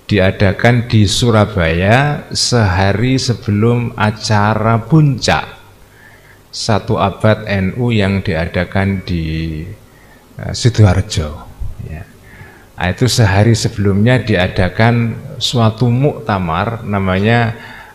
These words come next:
Al-Muktamar Ad-Dauli li Fiqhil Hadarah, Muktamar Internasional Fikih Peradaban, ya. Di dalam muktamar itu hadir,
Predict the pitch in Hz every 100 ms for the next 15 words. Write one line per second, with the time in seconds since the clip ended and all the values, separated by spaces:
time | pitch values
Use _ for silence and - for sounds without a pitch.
0 | - 107 104 107 139 - - 117 113 113
1 | 104 - 107 90 101 120 131 139 147 139
2 | 110 107 107 131 117 95 113 104 92 98
3 | 80 87 80 80 71 - - - 98 -
4 | 104 98 110 110 - 104 101 104 101 98
5 | - 98 87 95 123 127 127 - - -
6 | - - - 117 - 135 123 113 101 85
7 | 78 71 - 78 76 76 73 73 78 -
8 | - - - _ - - - - _ _
9 | - - 95 107 131 139 120 - 113 110
10 | 110 82 101 - 143 151 117 95 92 -
11 | 123 135